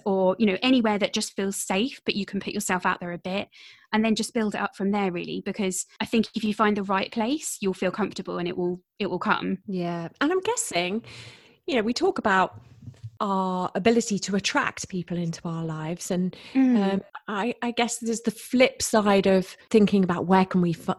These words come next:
Speaker 2: go and find these people and where do they hang out, is when we have that courage and are able to be vul-, vulnerable enough to show up truly as who we are, we then begin to attract and perhaps have those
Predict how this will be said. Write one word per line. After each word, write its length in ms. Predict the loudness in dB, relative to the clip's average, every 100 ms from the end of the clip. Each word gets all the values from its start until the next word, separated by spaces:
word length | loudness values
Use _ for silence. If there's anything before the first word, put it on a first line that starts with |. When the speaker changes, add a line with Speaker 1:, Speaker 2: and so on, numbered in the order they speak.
| 0
Speaker 2:
go 340 | 4 6 6
and 180 | 4 2
find 400 | 2 4 8 8
these 220 | 6 2
people 320 | 0 0 0
and 80 | 0
where 140 | 0 0
do 100 | 2
they 220 | 2 2
hang 300 | 2 0 0
out, 240 | 0 -2 2
is 220 | 2 0 -14 -20 -2
when 340 | 4 6 6
we 120 | 6 4
have 260 | 2 0
that 180 | -4 -6
courage 800 | -2 0 0 -2 -2 0 0 -2 -4 -2
and 340 | 0 0 0
are 200 | -2 0
able 260 | 0 2 -2
to 120 | -2
be 120 | -2
vul-, 360 | 0 0 0 -2 0
vulnerable 480 | 4 4 2 -2 -4
enough 300 | -4 -8 -6
to 140 | -4
show 400 | -2 0 2 2
up 260 | 0 -2 -8 -20 -20 _ -12
truly 560 | -4 2 4 4 0
as 160 | -4 -2
who 180 | -4 -2
we 160 | -2
are, 240 | 0 -2 -2 -8 -16 -8 0
we 140 | 2
then 340 | 6 6 6
begin 420 | 4 2 2 2 2
to 460 | 2 2 2 0 -2 -6
attract 720 | -2 2 2 0 -6 -8 -6 -2
and 400 | 0 4 4 2 -2 -18 -20 -20 -20 -12 -4
perhaps 400 | 0 0 -2 -4
have 260 | -2 -2
those 340 | 2 4 2